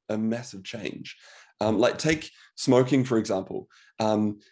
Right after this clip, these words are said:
you know, if, if, if someone's been a chain smoker for most of their life, if they do stop smoking, you can reverse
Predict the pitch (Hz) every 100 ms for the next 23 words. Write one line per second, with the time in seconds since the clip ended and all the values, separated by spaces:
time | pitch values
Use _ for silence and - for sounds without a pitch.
0 | _ - 110 90 123 - 127 - - 127
1 | 127 147 175 156 131 117 110 - 117 117
2 | - 107 101 98 - 107 104 104 _ _
3 | 113 123 131 123 107 107 107 120 127 -
4 | _ _ - 147 175 147 127 160 185 -
5 | - 120 - - _ _ _ _ - 120
6 | 120 127 76 64 - _ _ - 123 120
7 | 147 160 147 - _ - - _ _ _
8 | _ _ - - 113 131 117 123 131 -
9 | -